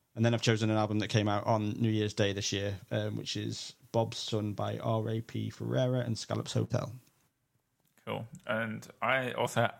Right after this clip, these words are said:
Speaker 2: well, it's a twenty twenty album, but it came out right at the end of twenty twenty, is Avalanches and We Will Always Love You. Um, and I also, uh, one that just came out, Viagra Boys with Jazz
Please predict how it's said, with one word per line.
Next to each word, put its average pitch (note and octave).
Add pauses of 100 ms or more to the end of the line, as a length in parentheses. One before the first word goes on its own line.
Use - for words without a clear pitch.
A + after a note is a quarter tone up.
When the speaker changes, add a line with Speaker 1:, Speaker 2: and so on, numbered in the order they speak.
Speaker 2:
well, B2+
it's A#2
a -
twenty C3+
twenty A2+
album, G#2+
but G2+
it -
came G#2+
out G#2
right D3+
at -
the G#2
end G#2
of -
twenty -
twenty, D#3+ (560)
is A2
Avalanches C3
and G#2
We G#2+
Will G#2
Always G2
Love G2+
You. D#3 (420)
Um, G2+ (500)
and G#2+
I G#2+
also, G#2+ (400)
uh, G#2 (100)
one G#2
that -
just F#3+
came A#2+
out, A#2+ (200)
Viagra G#2+
Boys G#2
with G2+
Jazz G#2+